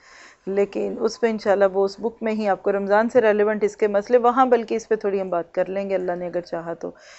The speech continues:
तो लेकिन ये है कि period, फिर एक और चीज़ periods की जो बिदात कहूँगी मैं, तो ये भी periods की बिदात ही हैं, और वो क्या है कि, अ, जब औरत गुस्ल करे, तो पता नहीं कितने कलमे पढ़वाते हैं।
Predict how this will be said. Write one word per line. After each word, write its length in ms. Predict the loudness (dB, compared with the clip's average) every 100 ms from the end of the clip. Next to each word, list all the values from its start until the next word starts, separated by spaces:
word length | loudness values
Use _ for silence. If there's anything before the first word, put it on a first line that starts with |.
| -20 _
तो 120 | -4
लेकिन 360 | -2 -2 -2 0
ये 140 | 2
है 160 | 4 2
कि 140 | 0
period, 420 | -2 -2 0 -2 -2
फिर 140 | 0
एक 180 | 2 4
और 160 | 4 4
चीज़ 240 | 0 -6 -6
periods 380 | 0 0 0
की 360 | -6 -6 -4 -4
जो 180 | 0 2
बिदात 420 | 4 4 4 4
कहूँगी 340 | -2 -8 -6
मैं, 160 | -6 -6
तो 240 | -6 -10 _ -6
ये 100 | -4
भी 140 | -2
periods 340 | -2 0 -2 -2
की 120 | -4
बिदात 420 | -2 2 0 0
ही 100 | -6
हैं, 140 | -10 -12 _ -20 -20 -6
और 140 | -4
वो 220 | 0 0
क्या 200 | 2 2
है 340 | 2 2 0 -2 -12 _ -2
कि, 300 | 2 4 4
अ, 320 | 2 -2 -4 -8 -16 -20 _ _ _ -18 -8
जब 280 | 0 2 4
औरत 260 | 4 2
गुस्ल 340 | -2 -2 0 2
करे, 260 | 2 2
तो 120 | 2
पता 220 | -2 -4 -6
नहीं 100 | -6
कितने 380 | -8 -6 -8
कलमे 340 | -4 -4 -4 -6
पढ़वाते 500 | -6 -2 -2 -2 -6
हैं। 180 | -10